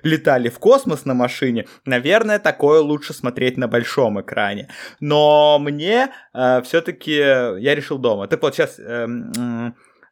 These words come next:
Джуманджи. Э, мне понравилось, э, ка-, осовременивание вот это. Мне понравился хороший ход, что они,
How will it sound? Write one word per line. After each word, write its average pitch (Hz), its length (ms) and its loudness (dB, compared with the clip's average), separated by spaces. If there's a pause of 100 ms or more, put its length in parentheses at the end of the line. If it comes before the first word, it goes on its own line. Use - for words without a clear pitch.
(140)
Джуманджи. 143 840 -2
Э, 117 340 -8
мне 127 320 -2
понравилось, 254 760 0
э, 196 100 0
ка-, 185 320 -2
осовременивание 165 1120 0
вот 131 180 -6
это. 131 200 0
Мне 131 120 -4
понравился 185 420 -2
хороший 190 440 0
ход, 269 260 0
что 175 220 0
они, 180 340 0